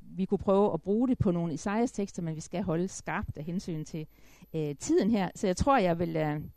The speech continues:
jeg vil lade det være. Dog sådan lige understrege, at, øh, at, øh,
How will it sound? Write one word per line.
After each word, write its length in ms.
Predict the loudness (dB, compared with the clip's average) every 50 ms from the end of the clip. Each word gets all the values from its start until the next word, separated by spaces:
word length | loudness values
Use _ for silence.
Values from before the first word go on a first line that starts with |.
| -20 -20 -20 -20 -20 -12 0
jeg 140 | 0 2 2
vil 80 | 2 2
lade 220 | 0 0 -2 -2
det 120 | -4 -2 -2
være. 260 | 0 2 2 2 4
Dog 200 | 4 2 2 4
sådan 140 | 2 0 0
lige 160 | 0 6 6
understrege, 600 | 6 6 6 0 -2 -2 -2 2 2 2 2 0 -2 -8 -18 -20 -20 -6 -2
at, 300 | -2 -2 -2 -2 0 4
øh, 280 | 6 6 6 4 2 -4 -8 -10 -12 -16 -20 -20 -20 _ _ -20 -20 -20 -20 -20 -20 -16 -4 -4
at, 260 | -4 -4 -2 0 2
øh, 340 | 4 4 4 2 0 -4